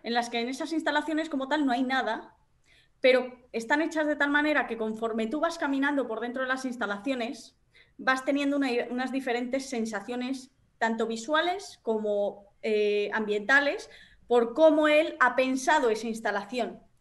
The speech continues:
Entonces, lo que a ti te parece una estancia vacía, conforme vas recorriéndola, vas en, vas viviendo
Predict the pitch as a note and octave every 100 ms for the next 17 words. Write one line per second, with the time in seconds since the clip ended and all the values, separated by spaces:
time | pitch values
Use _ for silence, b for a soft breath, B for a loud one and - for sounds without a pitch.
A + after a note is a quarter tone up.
0 | _ A#3+ C4+ C4+ A#3 A#3 A3+ A3+ C4+ D4
1 | D4 D4+ D4 C#4 D4 C#4 C#4 C#4+ D#4+ D4
2 | D4+ C#4+ G#3+ G3+ G3+ G#3 G#3 B3 - -
3 | - C4+ C4+ C#4 D4+ D4+ C#4 C#4 D4 B
4 | B B _ G3+ B3 B3 C#4 C4 - A3+
5 | B3 C4+ - _ _ - G#3 A3+ A3 C4
6 | D4+ D4+ D4+